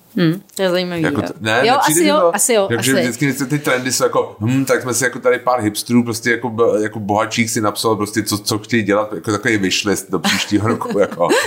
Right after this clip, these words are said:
Speaker 2: Ale prostě jako, hm, jako upřímně mám pocit, že tak jako praktický dopad na to, jaký jako devadesát procent populace český to jako má mizivej.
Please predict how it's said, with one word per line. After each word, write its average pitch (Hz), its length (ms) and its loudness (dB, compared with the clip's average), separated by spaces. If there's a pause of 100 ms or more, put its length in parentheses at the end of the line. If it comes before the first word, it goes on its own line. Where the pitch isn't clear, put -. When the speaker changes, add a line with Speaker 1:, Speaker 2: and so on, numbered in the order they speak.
(300)
Speaker 2:
Ale 101 140 2
prostě 98 180 0
jako, 101 380 0
hm, 110 280 0 (260)
jako 107 320 2
upřímně 113 460 -2
mám 113 200 0
pocit, 104 260 -4
že 101 80 0
tak 98 140 -2
jako 104 280 0
praktický 107 600 0
dopad 98 280 0
na 98 80 -2
to, 104 120 -2
jaký 101 220 -2
jako 104 220 2
devadesát 104 600 0
procent 107 340 -2
populace 131 640 0
český 107 400 -2
to 76 140 2
jako 73 180 -6
má 80 140 0
mizivej. 76 520 -2